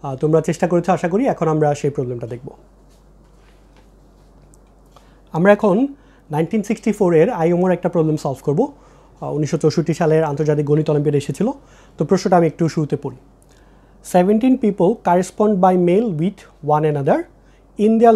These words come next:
letters, only three different topics are discussed। Each pair corresponds with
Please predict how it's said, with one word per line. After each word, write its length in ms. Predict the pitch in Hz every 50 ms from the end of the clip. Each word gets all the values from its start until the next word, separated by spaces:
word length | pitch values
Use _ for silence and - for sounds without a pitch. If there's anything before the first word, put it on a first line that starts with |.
| 196 180
letters, 300 | 180 - 180 185 220 - - - 190 190
only 160 | 190 196 208
three 400 | 202 - - 240 240 233 190 196
different 260 | 190 - 202 190 175
topics 360 | - 170 156 - 208 214 - -
are 200 | 165 175 262 339 - - -
discussed। 440 | 151 160 - - - - - - - - _ _ _ - - - - - - - _ _ - -
Each 200 | 226 247 - - - - -
pair 220 | 240 233 233 233 233 233
corresponds 600 | 208 208 202 - - 220 214 220 - - 175 170
with 140 | 180 180